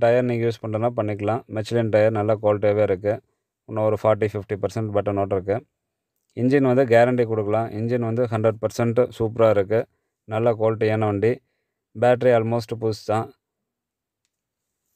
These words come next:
காருடைய ஆஸ்கிங் பிரைஸ் டூ லேக் ஃபிஃப்டி தௌசண்ட். விண்ட்ஷீல்டு ரீப்ளேஸ் பண்ணி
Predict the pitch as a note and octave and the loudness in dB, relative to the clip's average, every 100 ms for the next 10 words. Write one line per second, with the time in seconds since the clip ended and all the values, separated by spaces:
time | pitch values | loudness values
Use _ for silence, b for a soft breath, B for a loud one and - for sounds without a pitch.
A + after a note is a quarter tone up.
0 | _ _ _ _ _ _ - B2 C3 B2+ | _ _ _ _ _ _ 0 4 4 4
1 | C3 C3+ - _ A2+ A#2+ - B2 A#2 B2+ | 4 2 0 _ -4 -4 -4 -4 0 -2
2 | - _ _ - C3 B2+ - A2 A#2+ A#2 | -2 _ _ 0 4 4 0 -6 0 0
3 | A2+ B2 - _ _ _ _ _ _ _ | 2 -2 -4 _ _ _ _ _ _ _
4 | _ G#2+ C3+ C3 C#3+ C3 B2+ B2 - A#2+ | _ 0 0 2 4 4 4 2 2 2